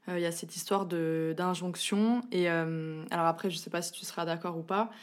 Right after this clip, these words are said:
mais c'est vrai que là où l'I M C pose problème et,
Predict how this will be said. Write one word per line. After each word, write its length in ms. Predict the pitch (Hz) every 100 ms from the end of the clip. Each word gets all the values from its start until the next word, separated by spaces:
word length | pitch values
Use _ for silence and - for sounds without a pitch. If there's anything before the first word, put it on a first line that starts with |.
| - - -
mais 80 | 180
c'est 160 | 180
vrai 180 | 180 208
que 120 | 208
là 240 | 170 185 202
où 240 | 185 170
l'I 180 | 175 180
M 140 | 175
C 180 | 165 196
pose 220 | 196 180
problème 440 | - 175 185 196 180
et, 380 | 160 156 151